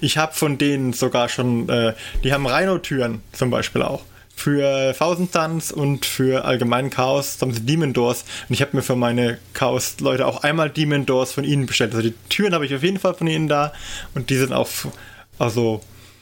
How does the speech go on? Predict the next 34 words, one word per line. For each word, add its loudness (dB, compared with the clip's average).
ich -4
hab 0
sie 2
noch 2
nicht 2
eingesetzt, 0
weil 2
die 2
Rhinos 2
sind 0
nicht -2
gebaut. 0
Ich -8
weiß 2
nicht, -4
ob -18
die -4
von 0
der 4
Größe 0
her 2
gut -2
passen, 0
aber 0
die 2
Qualität 0
war, 0
war 0
top. -2
Wolltest 0
du 2
was 0
sagen, 0
Christian? -4